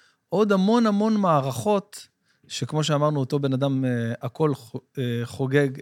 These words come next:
אה, חג סביבו, אוקיי? העבודה, המשפחה, הילדים, וגם האוכל. אז בן אדם כביכול עם אמונה, אז, אה, אליו, לתוך המרכז,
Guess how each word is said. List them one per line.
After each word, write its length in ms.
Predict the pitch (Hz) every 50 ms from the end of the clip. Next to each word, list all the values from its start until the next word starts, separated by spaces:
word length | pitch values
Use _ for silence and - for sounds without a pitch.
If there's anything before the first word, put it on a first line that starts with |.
| -
אה, 100 | 131 127 123
חג 300 | 123 - - 160 160 147
סביבו, 640 | 131 - - 131 127 123 120 151 196 190 151 - _ -
אוקיי? 320 | 151 160 156 - 196 190 185 _ _ _ _ _ _ _ -
העבודה, 540 | 120 120 120 117 120 120 120 143 160 165
המשפחה, 600 | 151 135 120 - - - 117 107 117 147 156 156
הילדים, 480 | 143 123 113 104 107 110 120 165 165 139
וגם 440 | 117 120 123 117 117 135 139 147 135
האוכל. 440 | 123 139 185 208 190 - 170 156 156 165 - _ _ - _ _ -
אז 300 | 123 123 123 117 131 - _ _ - -
בן 260 | 156 127 135 127 127
אדם 240 | 127 143 190 208 214 202
כביכול 420 | - - 170 147 127 - 202 208 214
עם 140 | 208 180
אמונה, 420 | 165 156 156 170 202 247 262 262 277 302 -
אז, 320 | - 143 131 127 135 139 139
אה, 300 | 135 135 135 135 135 131 131 135 135 _ _ _ _ _ _ _ _ _ _ _ _ _ _ _ _ _ -
אליו, 340 | 147 147 160 214 247 233 180 139
לתוך 340 | 131 127 123 - 233 233 247
המרכז, 720 | 220 190 160 151 143 - 247 254 254 247 254 247 254 294